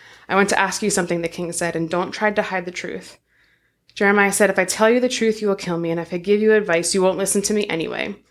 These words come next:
So King Zedekiah secretly promised him, "As surely as the Lord our Creator lives, I will not kill you or hand you over to the men who want you dead." Then Jeremiah said to Zedekiah, "This is what the Lord of heaven's armies, the God of Israel, says.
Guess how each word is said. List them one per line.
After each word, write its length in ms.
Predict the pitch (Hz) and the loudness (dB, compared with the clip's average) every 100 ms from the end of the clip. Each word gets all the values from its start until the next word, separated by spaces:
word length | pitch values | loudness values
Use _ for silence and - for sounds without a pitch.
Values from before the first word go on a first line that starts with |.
| _ _ _ | _ _ _
So 160 | - 202 | -2 0
King 220 | 226 220 | 2 4
Zedekiah 480 | 214 208 208 185 180 | 4 2 0 -2 -2
secretly 400 | - 202 190 185 | -4 -4 -4 -4
promised 460 | - 170 170 - | -4 -4 -4 -6
him, 160 | 160 156 | -6 -6
"As 140 | 160 | -6
surely 380 | - 208 208 214 | -4 0 2 2
as 180 | 196 175 | 0 0
the 100 | 185 | -2
Lord 260 | 180 180 | 0 0
our 80 | 175 | -2
Creator 400 | 175 180 170 165 | -4 -4 -2 -2
lives, 400 | 156 151 156 - - - - _ | -4 -8 -8 -12 -12 -20 -20 _
I 80 | 170 | 0
will 180 | 196 220 | 4 4
not 180 | 202 | 2
kill 200 | - 185 175 | 0 0 2
you 160 | 175 | 2
or 80 | - | 0
hand 320 | - 185 185 | -2 -2 0
you 140 | 190 180 | 0 0
over 180 | 180 | 0
to 80 | 180 | -4
the 100 | 180 | -6
men 220 | 165 156 | -4 -4
who 100 | 156 | -4
want 280 | 160 156 - | -8 -8 -10
you 40 | 160 | -12
dead." 300 | 160 - 180 _ _ _ _ _ _ _ _ | -12 -14 -18 _ _ _ _ _ _ _ _
Then 140 | - 175 | -8 -2
Jeremiah 440 | 180 175 175 170 | 0 2 0 0
said 220 | 165 180 | 0 -2
to 80 | 170 | -2
Zedekiah, 640 | 170 165 160 - 170 160 185 180 - | -2 -2 -2 -4 -4 -2 -4 -8 -4
"This 180 | 208 226 | -2 2
is 80 | |
what 120 | 220 226 | 2 4
the 60 | |
Lord 200 | 233 208 | 4 4
of 80 | 208 | 2
heaven's 320 | 202 196 196 | 0 0 0
armies, 400 | - 165 160 170 | -2 -4 -4 -6
the 100 | 185 | -6
God 160 | 175 165 | -4 -4
of 80 | - | -4
Israel, 320 | 175 175 165 | -4 -4 -4
says. 480 | - 151 156 180 | -4 -6 -6 -12